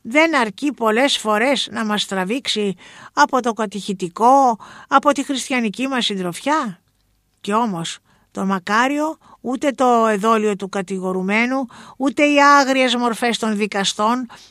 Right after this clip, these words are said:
ούτε ο συκοφάντης πατέρας του μπόρεσαν να τον κλονίσουν. Να τι θα πει αληθινό χριστιανόπουλο.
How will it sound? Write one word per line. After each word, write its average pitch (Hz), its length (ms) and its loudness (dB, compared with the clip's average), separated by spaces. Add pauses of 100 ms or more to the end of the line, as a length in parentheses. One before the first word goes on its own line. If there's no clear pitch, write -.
ούτε 311 320 2
ο 294 80 6
συκοφάντης 262 880 2
πατέρας 240 560 0
του 208 260 -4 (220)
μπόρεσαν 220 500 -2
να 214 80 -4
τον 202 240 -6
κλονίσουν. 202 720 -2 (760)
Να 247 260 2
τι 226 100 -6
θα 208 200 -4
πει 202 360 -4 (400)
αληθινό 214 680 -2
χριστιανόπουλο. 160 1080 -8